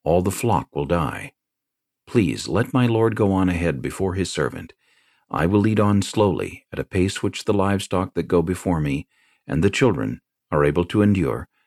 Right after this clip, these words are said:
until I come to my lord in Seir." And Esau said, "Now let me leave with you some of the people who are with me." But he said,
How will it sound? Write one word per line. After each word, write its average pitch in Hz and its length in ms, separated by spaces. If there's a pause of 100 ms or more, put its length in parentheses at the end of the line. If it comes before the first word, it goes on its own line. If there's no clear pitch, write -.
(200)
until 107 360
I 85 120
come 131 260
to 120 80
my 65 160
lord 60 400
in 80 240
Seir." - 480 (1120)
And 90 220
Esau 139 360
said, 64 480 (460)
"Now 101 180
let 107 200
me 143 140
leave 120 280
with 135 180
you 62 360
some 120 280
of 131 100
the 135 100
people 95 380
who 98 140
are 98 100
with 101 240
me." - 260 (440)
But 76 120
he 76 100
said, 62 380